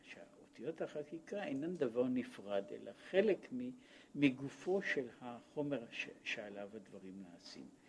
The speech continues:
מה שאין כן אותיות הכתב, שהם גוף לעצמו, שבעצם מודבק בצורה כזו או אחרת לקלף או לבסיס ש-, שעליו נכתבים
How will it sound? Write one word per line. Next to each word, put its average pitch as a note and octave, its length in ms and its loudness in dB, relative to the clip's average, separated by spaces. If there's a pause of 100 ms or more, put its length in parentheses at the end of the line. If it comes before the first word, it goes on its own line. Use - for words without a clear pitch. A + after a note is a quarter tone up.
(300)
מה - 120 -16
שאין - 420 6
כן A2 180 8
אותיות G2+ 420 -6
הכתב, A3 460 2
שהם E3+ 400 2 (360)
גוף G#3+ 380 2
לעצמו, F#3+ 760 10
שבעצם C#3+ 580 2
מודבק A#2+ 600 12 (200)
בצורה A2 420 -6
כזו G#2+ 300 -8
או D3+ 180 -2
אחרת F#3 460 4 (480)
לקלף C3 720 10
או B2+ 60 -10 (120)
לבסיס A2+ 560 -10
ש-, - 260 -2 (480)
שעליו A2 520 4
נכתבים - 440 -14